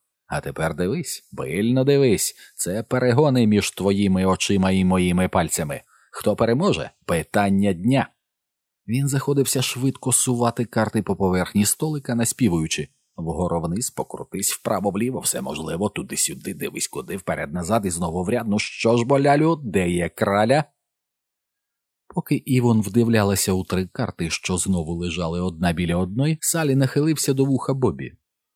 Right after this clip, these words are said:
"Можна навіть не дивитися, як він їх мішає", прошепотів він. "У дами загнутий краєчок, бачиш?" Бобі кивнув і подумав: "Молодець".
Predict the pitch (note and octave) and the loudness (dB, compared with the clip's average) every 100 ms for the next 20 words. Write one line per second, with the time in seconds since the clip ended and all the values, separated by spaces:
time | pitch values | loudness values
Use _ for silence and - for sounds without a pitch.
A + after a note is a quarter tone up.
0 | - B2+ G2+ F2 F2 E2 E2+ E2 - F#2+ | -6 -2 -2 -2 -2 -2 -2 -2 2 2
1 | E2+ G2 G2+ G2+ E2+ - E2 E2+ - D#2+ | 4 2 4 2 -2 -4 -2 -4 -2 -2
2 | D#2+ E2+ - F2+ - E2+ D#2 E2 - - | -2 -4 0 0 0 -4 -6 -6 -4 -4
3 | F#2 F#2 - F2 D2+ D#2 C#2 _ - D3 | -4 -6 -6 -6 -6 -8 -10 _ -6 -4
4 | C3+ G#2 G2+ G#2+ F2+ F#2+ - F2 - G2 | -2 0 0 0 0 -2 -2 -6 -4 -6
5 | F2+ - E2 - D#3 F#3 E3 A#2 - _ | -6 -6 -8 -4 -2 -2 -4 -6 -10 _
6 | _ _ _ _ _ _ _ _ _ _ | _ _ _ _ _ _ _ _ _ _
7 | A#2 G2+ C3 D3 D#3+ G3+ E3 B2+ A2+ B2 | -8 0 2 2 2 0 2 4 4 4
8 | C#3+ A2+ F2 D#2 D#2 - - - E2+ A#2+ | 2 0 0 -4 -4 -8 -16 -8 -6 -6
9 | D3+ B2+ G#2+ - | -6 -6 -4 -6